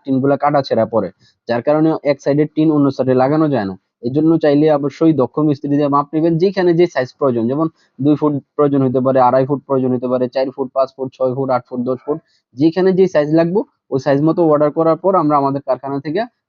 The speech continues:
ওই মালটাই তৈরি করে দিব যেটা আপনার প্রয়োজন বা যেটা আপনার চাহিদা অনুযায়ী,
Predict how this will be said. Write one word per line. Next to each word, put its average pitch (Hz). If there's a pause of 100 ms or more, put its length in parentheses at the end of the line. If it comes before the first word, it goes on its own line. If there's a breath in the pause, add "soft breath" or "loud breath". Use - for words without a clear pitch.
ওই 160
মালটাই 151
তৈরি 160
করে 147
দিব 156
যেটা 151
আপনার 123
প্রয়োজন 127 (180)
বা 135
যেটা 135
আপনার 127
চাহিদা 131
অনুযায়ী, 120